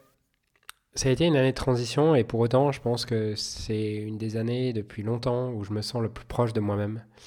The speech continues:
euh, le plus, euh, en paix. D'ailleurs, c'est souvent ce que les gens me renvoient, c'est, euh, «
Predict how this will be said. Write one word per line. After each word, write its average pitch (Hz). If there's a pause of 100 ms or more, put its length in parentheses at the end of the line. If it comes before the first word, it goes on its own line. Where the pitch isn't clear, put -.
(580)
euh, 104
le 101
plus, 110
euh, 98 (640)
en 110
paix. 110
D'ailleurs, 107
c'est 101
souvent 120
ce 113
que 107
les 98
gens 98
me 104
renvoient, 107
c'est, -
euh, « 98